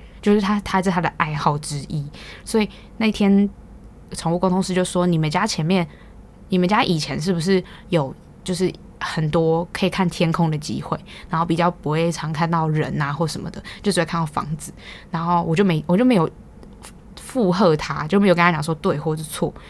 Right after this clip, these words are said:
之后他就说：“可是你们现在这个房子是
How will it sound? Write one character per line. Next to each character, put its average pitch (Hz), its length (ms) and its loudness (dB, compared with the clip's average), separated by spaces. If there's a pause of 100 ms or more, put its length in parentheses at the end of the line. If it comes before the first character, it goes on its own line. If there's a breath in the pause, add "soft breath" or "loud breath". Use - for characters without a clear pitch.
(340 loud breath)
之 220 180 -2
后 226 160 4
他 208 140 2
就 202 340 2
说 175 320 2
：“可 - 100 -4
是 262 220 2 (220)
你 175 80 2
们 156 120 2
现 185 140 2
在 196 80 4
这 196 100 0
个 180 120 4
房 151 200 0
子 151 140 -2
是 160 260 0